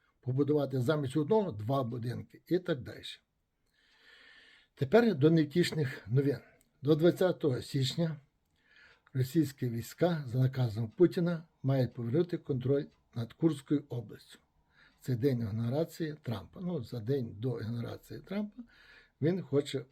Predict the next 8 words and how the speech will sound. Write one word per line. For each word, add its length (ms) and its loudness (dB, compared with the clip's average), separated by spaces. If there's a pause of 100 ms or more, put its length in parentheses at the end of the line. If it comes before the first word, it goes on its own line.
повернути 840 -2 (1300)
Курську 420 -4
область, 640 -2 (1000)
яка 260 -2
була, 380 -2 (240)
ну, 260 -8 (1800)
наші 380 2
українські 640 -4